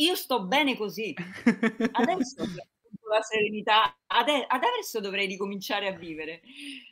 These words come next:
Speaker 1: Adesso sì, adesso tornassi indietro ade-, a-, all'età che ho. <laughs>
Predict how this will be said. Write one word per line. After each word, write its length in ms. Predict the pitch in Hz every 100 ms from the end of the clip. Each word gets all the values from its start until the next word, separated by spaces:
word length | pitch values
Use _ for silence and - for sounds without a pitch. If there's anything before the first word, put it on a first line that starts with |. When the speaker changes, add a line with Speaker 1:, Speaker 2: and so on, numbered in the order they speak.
| _
Speaker 1:
Adesso 440 | 185 262 415 220
sì, 300 | 214 220 160
adesso 360 | 160 233 285 208
tornassi 460 | 180 185 202 -
indietro 720 | 226 220 240 254 226 190 180
ade-, 240 | 175 175 196
a-, 380 | 175 160 165 165
all'età 340 | 165 180 185
che 180 | - 202
ho. 220 | 170 - - - -
<laughs> 1300 | 349 - _ _ - - 120 101 - 196 175 -